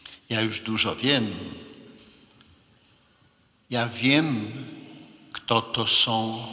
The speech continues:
aniołowie stróżowie i co oni robią, ale wytłumacz mi,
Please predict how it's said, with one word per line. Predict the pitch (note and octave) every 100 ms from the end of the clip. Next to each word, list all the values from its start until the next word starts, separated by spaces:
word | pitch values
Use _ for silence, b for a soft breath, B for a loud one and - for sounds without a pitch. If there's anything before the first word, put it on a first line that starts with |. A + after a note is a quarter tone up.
| - -
aniołowie | A2+ A2+ A2+ A2 A2 A2 G#2
stróżowie | - - A#2+ G#2+ - G2+ F#2 F#2 F2 -
i | G#2+
co | - A#2 -
oni | A2 G#2 G#2+
robią, | G2+ G2 F2+ F2 - B B
ale | A#2+ A2+ A2+
wytłumacz | - A2+ - - C3 D3 D3+ B2+ A2 G2+ - -
mi, | A2 G#2 G2 -